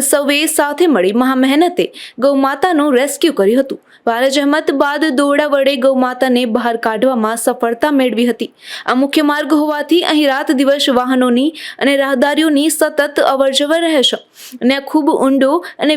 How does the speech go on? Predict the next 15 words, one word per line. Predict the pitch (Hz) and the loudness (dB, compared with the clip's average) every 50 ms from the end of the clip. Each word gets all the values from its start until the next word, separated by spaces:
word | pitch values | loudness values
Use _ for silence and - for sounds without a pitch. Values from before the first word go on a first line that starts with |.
| 254 | 2
વિશાળ | 311 302 - 330 311 339 392 381 - 320 | 2 2 2 2 0 0 -2 -2 -2 -2
ખાડો | 311 285 247 285 294 302 285 294 | -2 0 0 0 -2 -2 -2 -2
ખુલ્લો | - 277 269 262 262 254 | 0 2 2 2 2 2
હોવાથી | 254 233 247 247 254 247 247 254 262 262 | 2 0 0 -2 -2 -2 -2 -4 0 0
કોઈ | 269 254 208 185 226 | 0 0 2 0 0
વ્યક્તિ | 240 233 - - 220 180 - | 0 0 -2 -2 -2 0 0
કે | 214 214 | -2 -2
પશુ | - 233 233 233 277 285 285 | 0 0 0 2 0 2 2
તેમાં | 269 247 233 233 233 - | 2 0 0 -2 -2 -2
પડે | 247 240 233 269 339 349 - - - - - _ | 0 0 2 0 0 -2 -6 -10 -16 -16 -6 _
તે | - 330 320 - | -2 0 0 0
પહેલા | 302 294 302 294 277 294 320 320 311 311 | 0 0 0 0 -2 -2 -4 -2 -2 -2
તંત્ર | 311 311 311 - 381 359 | -2 0 0 0 0 0
દ્વારા | 240 220 185 160 170 185 196 214 | 0 0 0 0 0 -2 -2 0
યોગ્ય | 220 269 262 247 226 262 254 | 0 0 0 0 0 -2 0